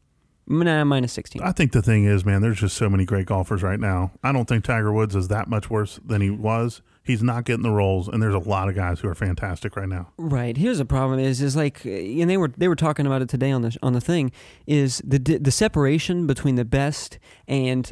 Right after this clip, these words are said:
Speaker 1: say, the eightieth best is so minimal that it's just whoever comes out and plays the best across four days. It's not like, it's not like when Tiger was playing, and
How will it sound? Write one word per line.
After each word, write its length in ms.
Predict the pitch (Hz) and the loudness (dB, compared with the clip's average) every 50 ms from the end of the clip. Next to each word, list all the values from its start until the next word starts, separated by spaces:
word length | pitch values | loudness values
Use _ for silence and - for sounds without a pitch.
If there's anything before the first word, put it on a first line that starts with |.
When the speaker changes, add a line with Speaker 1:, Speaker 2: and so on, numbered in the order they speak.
| - | -10
Speaker 1:
say, 300 | 139 - - 151 139 131 127 | -8 -2 0 2 2 2 0
the 180 | - 113 104 | 0 -2 -4
eightieth 420 | 98 113 135 139 180 190 196 - _ | -2 -2 -2 0 0 -2 -2 -2 _
best 420 | 185 202 220 - - - - - _ _ _ _ - - _ _ _ _ _ | -4 -4 -4 -6 -10 -16 -18 -20 _ _ _ _ -20 -20 _ _ _ _ _
is 420 | - 160 156 147 139 135 123 - - | -2 0 2 2 2 0 -2 -4 -8
so 260 | 143 - - 175 175 170 | -6 -2 0 2 2 2
minimal 500 | 151 139 131 143 151 165 165 165 160 - - - - - | 2 2 0 0 0 0 -2 -2 -4 -8 -14 -16 -2 0
that 160 | 147 139 113 | 0 0 2
it's 140 | 127 135 - | 0 -2 -2
just 220 | - 143 127 - | -2 -4 -2 0
whoever 320 | - 147 147 139 135 147 | 2 2 2 2 0 -2
comes 260 | 135 - 147 135 127 123 | 0 0 0 0 2 0
out 140 | 131 127 | 0 0
and 100 | 113 127 | -2 -2
plays 220 | - 135 135 127 113 | -2 0 -2 0 0
the 80 | 127 | -2
best 260 | 113 127 120 120 - - | 0 0 -2 -2 -2 -6
across 260 | 117 - 117 110 - | -6 -4 -6 -6 -6
four 180 | - 110 101 | -8 -8 -8
days. 320 | 95 - - - - - - _ _ _ _ _ _ _ _ _ _ _ _ _ _ _ _ | -8 -10 -12 -14 -18 -20 -20 _ _ _ _ _ _ _ _ _ _ _ _ _ _ _ _
It's 180 | - 151 143 | -2 0 2
not 160 | - 196 185 160 | 2 2 2 2
like, 220 | 165 165 151 - | 2 0 0 0
it's 180 | - 170 151 - | 0 0 2 2
not 140 | 220 208 | 2 2
like 180 | 190 190 175 - | 2 0 2 2
when 120 | 175 156 | 0 0
Tiger 300 | 135 143 151 160 160 147 | 2 2 2 2 2 2
was 140 | 139 127 120 | 0 -2 -2
playing, 320 | - - 131 127 127 123 123 | -2 -2 -2 0 0 -2 -2
and 380 | 123 127 123 120 120 117 110 | 0 0 0 0 -2 -4 -6